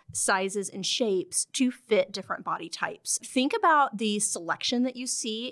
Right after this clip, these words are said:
if you go shopping for a bra today. We've got a very, very similar availability and range of styles all the way down to maternity corsets, um, which anecdotal evidence actually suggests from women who have tried on reproduction maternity corsets that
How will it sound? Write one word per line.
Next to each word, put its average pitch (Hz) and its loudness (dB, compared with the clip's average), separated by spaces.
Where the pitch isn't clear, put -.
if 208 -2
you 208 -6
go 202 0
shopping 175 -2
for 185 -8
a 180 -4
bra - -4
today. - -10
We've 254 2
got 240 4
a 220 -2
very, 208 2
very 208 -2
similar 208 0
availability 220 0
and 190 -6
range 202 0
of 196 -4
styles 220 0
all 220 6
the 269 -4
way 277 2
down 202 -2
to 226 -6
maternity 240 -4
corsets, - -10
um, 226 2
which - 2
anecdotal 277 2
evidence 254 -2
actually 226 -2
suggests 196 0
from 196 -2
women 220 0
who 214 0
have 233 -10
tried 202 2
on 196 -2
reproduction 214 -8
maternity 202 -8
corsets 254 -2
that 214 2